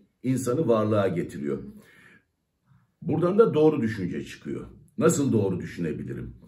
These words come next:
İşte, e, Descartes bunu kendine sorduğunda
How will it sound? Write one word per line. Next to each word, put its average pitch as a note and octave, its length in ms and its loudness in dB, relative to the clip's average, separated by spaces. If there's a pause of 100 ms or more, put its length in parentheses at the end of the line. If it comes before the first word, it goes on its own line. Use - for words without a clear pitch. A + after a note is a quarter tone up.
(300)
İşte, D3 460 2 (280)
e, G#2+ 40 -4
Descartes D3+ 680 0
bunu D#3+ 140 0
kendine C#3+ 600 0
sorduğunda C3 920 0